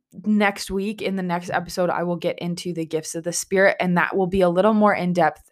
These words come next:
Um, and I'll explain what each of the gifts are and how they operate. Um, and that will hopefully give you a better understanding. But I think it's so important, uh, that we start with the fruit of the Spirit, because, like I said, it's such a different measure,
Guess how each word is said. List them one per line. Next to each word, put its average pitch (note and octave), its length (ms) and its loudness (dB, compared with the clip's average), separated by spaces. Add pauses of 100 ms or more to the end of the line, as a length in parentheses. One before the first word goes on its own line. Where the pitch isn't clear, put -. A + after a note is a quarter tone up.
Um, E3+ 440 -8 (680)
and F#3+ 160 -2
I'll E3+ 160 4
explain F3 560 -6
what D#3 180 -4
each F3 200 -6
of G3 80 0
the A#3 100 6
gifts G#3 340 0
are D3+ 280 4 (320)
and F3 120 -6
how D3+ 340 -2
they D#3 200 -4
operate. - 560 -4 (340)
Um, - 420 -2 (140)
and F#3 200 0
that D#3 160 -2
will E3+ 160 2
hopefully A#3 640 2
give F#3+ 180 2
you F3 120 2
a D#3+ 40 6
better D#3 280 2
understanding. - 560 -8
But F3+ 340 2
I A3+ 80 2
think A#3 160 2
it's B3+ 180 2
so C4 140 8
important, G3 540 2 (280)
uh, F3 160 -2
that E3+ 140 -4
we F#3 80 -6
start E3+ 300 -2
with G#3 140 -4
the G3+ 100 -6
fruit F3 240 -6
of F3+ 80 -2
the G#3+ 100 -2
Spirit, C4 500 0 (300)
because, F#3 300 -2
like F3 180 2
I F3+ 100 2
said, F3 220 0
it's D#3+ 180 -2
such F3+ 280 0
a G#3+ 40 2
different F3 400 -4
measure, E3 540 -4